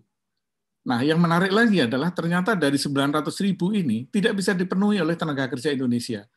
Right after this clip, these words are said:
Jadi hanya tujuh ratus empat puluh dua ribu yang bisa dipenuhi. Apa artinya di sini? Yang menarik bahwa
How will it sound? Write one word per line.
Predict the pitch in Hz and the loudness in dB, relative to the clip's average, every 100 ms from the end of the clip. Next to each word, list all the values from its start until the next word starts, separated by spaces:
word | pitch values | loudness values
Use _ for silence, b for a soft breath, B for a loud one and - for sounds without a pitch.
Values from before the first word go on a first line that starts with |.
| b b b b - | b b b b -2
Jadi | 135 202 | 0 2
hanya | 156 160 170 | 2 2 0
tujuh | 170 - 160 | 0 0 2
ratus | 147 151 175 | 2 0 -4
empat | 156 156 | -2 -2
puluh | 180 151 | -2 -2
dua | 151 139 | 0 0
ribu | 151 143 - 185 | 0 -2 0 0
yang | 156 139 139 | 2 0 -2
bisa | 135 143 151 165 _ _ | -4 -4 -6 -8 _ _
dipenuhi. | - 123 131 123 110 - _ _ _ | -8 -4 0 0 -2 -8 _ _ _
Apa | 156 185 175 | -2 0 0
artinya | 180 175 160 | 0 0 0
di | |
sini? | 135 120 107 123 185 _ _ _ | -2 -2 -2 -4 -8 _ _ _
Yang | 160 165 | -4 -2
menarik | 160 196 190 | 0 0 0
bahwa | 147 139 175 185 | 0 0 0 -4